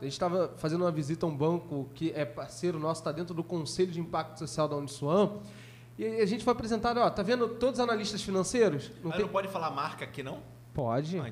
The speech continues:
Speaker 2: por que que você não falou a marca do banco, nosso parceiro?
Speaker 1: Alô, Ana do B T G, a gente tá te
Speaker 2: Ó.
Speaker 1: esperando aqui também.
Speaker 2: <laughs> É.
Speaker 1: Só pra deixar claro.
Speaker 2: É.
Speaker 1: Ah, já de-, já deixei, é porque era um spoiler.
Speaker 2: Aqui
Speaker 1: Ana
Speaker 2: pode falar a marca, pô, não
Speaker 1: que
Speaker 2: tem
Speaker 1: pode ficar
Speaker 2: problema.
Speaker 1: tranquilo, Ana, já tá o convite. Tá vendo os analistas financeiros?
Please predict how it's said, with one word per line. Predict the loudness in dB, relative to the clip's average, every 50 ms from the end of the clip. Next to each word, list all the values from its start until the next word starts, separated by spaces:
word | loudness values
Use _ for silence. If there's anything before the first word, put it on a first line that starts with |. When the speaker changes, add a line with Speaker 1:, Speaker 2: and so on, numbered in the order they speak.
| -10
Speaker 2:
por | -14 -18
que | -20 -20
que | -18
você | -18
não | -16
falou | -10 -8 -6 -4
a | -4
marca | -4 -4 -6 -6
do | -6 -6
banco, | -4 -4 -4 -4 -6 -8
nosso | -8 -8 -8 -10
parceiro? | -12 -12 -10 -4 2
Speaker 1:
Alô, | 6 8 12 12 12 12
Ana | 12 12 12 10 10 8
do | 8
B | 8 8 6
T | 8 8 6
G, | 6 8 6 6
a | 6
gente | 4 2 0 -2
tá | -2 -4
te | -4
Speaker 2:
Ó. |
Speaker 1:
esperando | 0 0 2 4 4 4
aqui | 2 0 0
também. | 0 0 0 0 0 -2 -2
Speaker 2:
<laughs> | -4 -6 -8 -12
É. | -12 -10
Speaker 1:
Só | 0 0 0
pra | 2 2 0
deixar | -2 0 0 -2
claro. | -2 -2 -4 -4 -4 -6 -8
Speaker 2:
É. | -8 -10 -10 -12 -12 -14 -16 -18 -14 -8 -4
Speaker 1:
Ah, | -2 -2 2
já | 4 4 6
de-, | 6 6 4 4 2
já | 0 2
deixei, | 2 0 0 0 2 2
é | 0
porque | 0 -2 -4 -6
era | -6 -6
um |
spoiler. | -6 -8 -6 -2 0 0 0 0 -2 -6 -4
Speaker 2:
Aqui | -4 0 4
Speaker 1:
Ana | 6 6 6
Speaker 2:
pode | 6 4 0 0 0
falar | 0 0 0 0
a |
marca, | 0 0 -2 -2 -4 -6 -10 -10
pô, | -10 -8
não | -6
Speaker 1:
que | -6
Speaker 2:
tem | 0 2
Speaker 1:
pode | 2 2
ficar | 4 2 2 2
Speaker 2:
problema. | 2 0 0 0 0
Speaker 1:
tranquilo, | -2 0 4 6 8
Ana, | 8 8 8 6 4 2 0 -2 -8 -8
já | -6 -6 -6
tá | -4 -4 -4
o | -4
convite. | -2 -4 -4 -4 -4 -4 -6 -6 -6 -8 -10 -10 -12 -14 -16 -16 -16 -18 -18 -18 -20 -20 -20 -20 -20 -20 -20 -20 -20 -20 -20 -20 -20 -20 -20 -8
Tá | -6 -2
vendo | 0 0 4
os | 4
analistas | 4 6 6 4 4 2 0 0 -2 -4
financeiros? | -2 -2 -2 0 -2 -2 0 2 2 2 2 0 -4 -6 -10